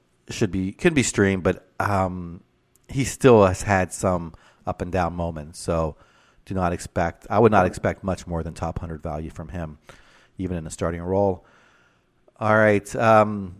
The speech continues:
second game I've got here, Brooklyn against Dallas. The Mavericks just get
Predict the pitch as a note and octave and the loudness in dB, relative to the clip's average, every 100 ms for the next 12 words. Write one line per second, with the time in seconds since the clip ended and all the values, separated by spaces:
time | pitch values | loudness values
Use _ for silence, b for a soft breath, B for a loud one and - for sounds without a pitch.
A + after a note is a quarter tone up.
0 | - - A#2+ C#3 A2 A2 G#2+ G#2 F#2+ A2 | -14 -6 -4 -4 -4 -4 0 -2 2 4
1 | G#2+ G#2+ G#2+ G#2 F#2 G#2+ A2 - A2 G#2 | 4 2 2 0 0 0 0 2 0 0
2 | G2 G#2+ _ - F#2 G#2 G2 - - G#2 | -4 -10 _ -10 -4 -2 -2 -4 0 4
3 | G#2 G#2+ G2 F2+ - F#2 F2 G2 A2 G#2+ | 6 6 4 0 -8 -10 -4 0 2 2
4 | F#2+ - - F#2 - - E2+ E2 | -2 -4 -10 -10 -10 -6 -4 -4